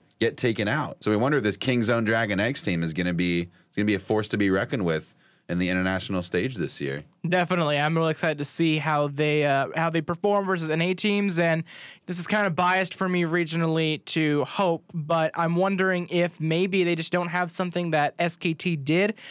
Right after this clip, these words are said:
Speaker 2: and hopefully N A teams will be able to overcome the pressure we face from never having won a Worlds title. So I'm kinda interested to see, and hopefully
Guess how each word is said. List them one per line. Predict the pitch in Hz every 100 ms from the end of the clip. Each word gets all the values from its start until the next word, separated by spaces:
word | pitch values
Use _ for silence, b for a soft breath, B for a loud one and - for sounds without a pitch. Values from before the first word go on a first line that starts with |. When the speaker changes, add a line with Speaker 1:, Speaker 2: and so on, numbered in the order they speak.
| B B -
Speaker 2:
and | 175
hopefully | 190 202 202 185 175
N | 165
A | 160
teams | 143 175 175 156
will | 147
be | 151 147
able | 143 147
to | - 151 -
overcome | 165 160 - 170 156
the |
pressure | 139 - 160 -
we | 139 151
face | 147 170 165 165
from | 151
never | 147 139
having | 143 135 139 139
won | 147
a |
Worlds | 127 123 120
title. | - 151 131 - -
So | - 180
I'm | 170 160 165
kinda | 208 196
interested | 185 175 190
to |
see, | 165 - 214 240
and | 185 170 165
hopefully | 180 170 185 175